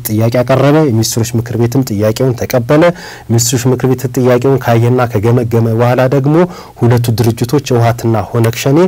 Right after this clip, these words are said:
በሽብርተኝነት እንዲፈረጁለት ማ የሚኒስትሮች ምክር ቤት ለህዝብ ተወካዮች ምክር ቤት አቀረበ።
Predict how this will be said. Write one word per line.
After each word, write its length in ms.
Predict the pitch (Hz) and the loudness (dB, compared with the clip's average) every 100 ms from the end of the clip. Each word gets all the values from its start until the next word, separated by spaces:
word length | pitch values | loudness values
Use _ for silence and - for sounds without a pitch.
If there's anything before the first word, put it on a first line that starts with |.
| 185 - - | -2 -14 -6
በሽብርተኝነት 840 | 107 120 117 113 117 117 113 110 | -2 0 0 -2 0 2 2 0
እንዲፈረጁለት 840 | 98 98 - 127 127 127 147 185 190 - | -2 -4 0 2 2 2 2 2 0 -4
ማ 180 | 104 131 180 180 - - | 0 4 2 0 -8 -6
የሚኒስትሮች 540 | 104 113 120 127 127 131 | 0 0 2 2 2 0
ምክር 260 | 131 147 | 0 2
ቤት 180 | 175 185 - - - | 2 2 -4 -20 -8
ለህዝብ 280 | - 135 117 | 0 2 2
ተወካዮች 440 | 117 104 - 101 - | 0 -2 -4 -6 -6
ምክር 240 | 107 - | -8 -6
ቤት 180 | 98 113 - - | -4 -6 -6 -2
አቀረበ። 400 | 135 135 - | -2 0 -4